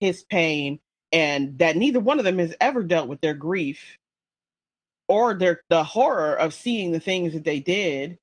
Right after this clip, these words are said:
and how it shaped them and how they responded. And I was like, "Well, shit, you got me again." In a movie about a U F O. I was a little mad,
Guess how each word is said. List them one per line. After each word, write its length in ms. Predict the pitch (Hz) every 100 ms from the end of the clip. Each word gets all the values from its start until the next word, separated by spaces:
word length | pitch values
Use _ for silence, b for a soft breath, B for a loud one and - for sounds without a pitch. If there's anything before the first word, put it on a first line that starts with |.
| _ _ _ _ _ _
and 140 | 165 175
how 260 | 190 202
it 120 | 175
shaped 400 | - - 254 254
them 220 | - 143 151
and 80 |
how 160 | 175 170
they 140 | 175
responded. 560 | 160 185 - 480 320 180
And 100 | -
I 60 | -
was 140 | 349
like, 180 | 294 320
"Well, 120 | 339
shit, 420 | 339 - 508 - -
you 100 | 466
got 220 | 247 269
me 160 | 269 196
again." 760 | 139 _ - 330 339 143 127 _ _ _ _ _ _ _ _ _ _ _ _ _ _ _ _ _ _ _ _ _ _ _
In 140 | 285
a 120 | 285 233
movie 540 | 247 339 427 370 359
about 280 | 311 294 262
a 40 |
U 200 | 254 254
F 180 | 226 226
O. 320 | 180 73 175 175 _ _ _ _ _ _ _ _ _ _ _ _ _ _ _ _ _ _ _ _ _ _ _ _ _ _ _ _ _ _
I 60 | 202
was 100 | 208
a 40 |
little 140 | 202 196
mad, 320 | 196 117 120